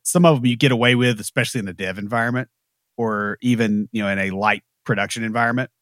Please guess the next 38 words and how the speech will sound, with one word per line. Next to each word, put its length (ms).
And 60
then 60
you 120
get 140
a 40
big 460
new 200
client 520
or 120
a 20
client 420
that 140
is 400
geographically 640
separated 640
from 160
your 100
data 240
center 340
in 80
some 220
way. 340
And 580
all 140
of 60
a 40
sudden, 400
it 60
just, 260
systems 380
start 200
doing 200
weird 280
things. 420
So 180
the 60
first 340
one, 240